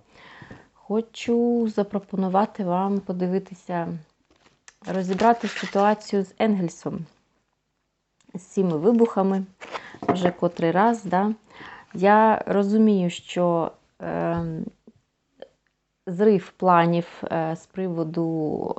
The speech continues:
е, масованого обстрілу України, да, відбувся. Ну, з тим, що там вибухи сталися. Єдине, що мене цікавить, е, чому, е,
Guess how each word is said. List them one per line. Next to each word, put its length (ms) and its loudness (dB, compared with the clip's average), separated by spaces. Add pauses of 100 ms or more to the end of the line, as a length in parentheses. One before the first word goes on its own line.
(160)
е, 180 -8
масованого 800 -2
обстрілу 920 -2
України, 800 -2
да, 260 0
відбувся. 680 -6 (800)
Ну, 180 0
з 40 -6
тим, 240 -4
що 160 -10
там 220 -4
вибухи 480 -6
сталися. 680 -8 (680)
Єдине, 440 6
що 240 0
мене 260 6
цікавить, 760 0
е, 300 -2 (520)
чому, 540 2 (720)
е, 420 -10